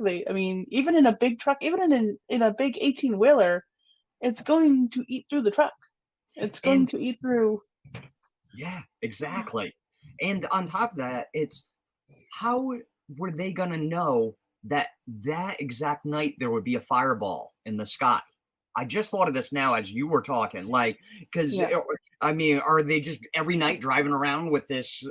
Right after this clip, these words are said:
Speaker 2: this liquid metal, hoping something's gonna fall from the sky? And they're like, "Yes, finally, we can, we can get our hoax on." And, uh, you know, it's like, it just, because, I mean, so th-, there was eight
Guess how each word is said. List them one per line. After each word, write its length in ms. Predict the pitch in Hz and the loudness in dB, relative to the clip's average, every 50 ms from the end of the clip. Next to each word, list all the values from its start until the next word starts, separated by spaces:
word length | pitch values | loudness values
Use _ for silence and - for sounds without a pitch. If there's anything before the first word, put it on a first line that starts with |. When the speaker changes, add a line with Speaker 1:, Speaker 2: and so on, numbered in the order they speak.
| - - | -10 -8
Speaker 2:
this 320 | 143 131 135 - - - | -6 -6 -4 -6 -6 -4
liquid 340 | 135 151 160 - 165 160 139 | -4 -4 -2 -2 -2 -2 0
metal, 380 | 131 127 123 127 160 156 151 | 0 0 0 0 0 -2 -2
hoping 480 | 143 - 151 156 143 - 160 156 160 156 | -4 -2 0 0 0 0 -2 -2 -2 -2
something's 340 | 147 - 165 156 151 143 131 | -2 -2 -4 -4 -6 -8 -6
gonna 160 | - 143 131 | -4 -4 -4
fall 280 | - - 151 147 156 156 | -2 0 0 0 0 -2
from 140 | - 147 135 | -2 -4 -4
the 60 | 117 | -6
sky? 120 | - - - | -6 -10 -10
And 80 | 151 139 | -8 -6
they're 100 | 131 123 | -4 -4
like, 180 | 113 117 - - - - - | -4 -6 -8 -10 -16 -18 -12
"Yes, 460 | 104 123 165 220 233 185 - - - | -2 0 2 2 2 0 -2 -6 -6
finally, 560 | - - 143 196 240 240 226 180 135 135 117 | -6 -2 0 0 2 2 2 2 0 -2 -4
we 140 | 117 135 143 | -2 -2 -2
can, 240 | - 147 139 135 127 - - - - | -2 -2 -4 -6 -8 -10 -18 -10 -4
we 100 | 131 143 | -2 -2
can 120 | 165 180 147 | 0 0 0
get 160 | 143 185 175 | 0 0 0
our 80 | 143 123 | 0 -2
hoax 400 | - - 220 269 - - - 175 | 2 2 2 2 2 0 0 2
on." 440 | 156 135 131 120 101 104 104 104 | 2 2 2 0 -2 -4 -4 -4
And, 200 | 113 117 120 127 127 143 | -4 -4 -4 -4 -4 -4
uh, 180 | 180 139 - - - | -4 -4 -4 -6 -6
you 140 | 190 170 151 | -6 -4 -2
know, 380 | 139 - 147 160 175 190 175 175 | -2 0 -2 0 -2 -2 -2 -2
it's 420 | - - - 147 143 - - - | -2 -2 -4 -4 -4 -6 -10 -6
like, 460 | 135 139 135 127 131 123 113 117 113 - _ _ _ _ _ _ _ - - | -4 -2 0 0 0 -2 -2 -4 -6 -10 _ _ _ _ _ _ _ -10 -8
it 140 | 170 160 143 | -8 -8 -6
just, 560 | - 185 175 156 139 - - - - - - _ _ _ _ - | -4 -4 -2 -2 -2 -4 -6 -8 -12 -16 -20 _ _ _ _ -18
because, 400 | - 135 143 135 165 156 139 131 | -14 -14 -10 -8 -6 -6 -4 -4
I 140 | - - 160 | -4 -4 -4
mean, 420 | 151 156 151 151 147 147 139 127 - _ _ _ _ - 143 | -4 -2 0 0 0 0 -2 -4 -8 _ _ _ _ -12 -10
so 440 | 120 - - 165 156 151 143 - - _ - 151 | -8 -6 -2 0 2 2 0 0 -4 _ -12 -10
th-, 480 | 156 151 - - - - - 156 143 131 | -10 -10 -10 -14 -18 -14 -14 -12 -6 -2
there 100 | 151 143 | 0 0
was 200 | 143 135 120 - - - | 0 -2 -2 -8 -8 -6
eight 180 | 208 214 220 | -4 -4 -4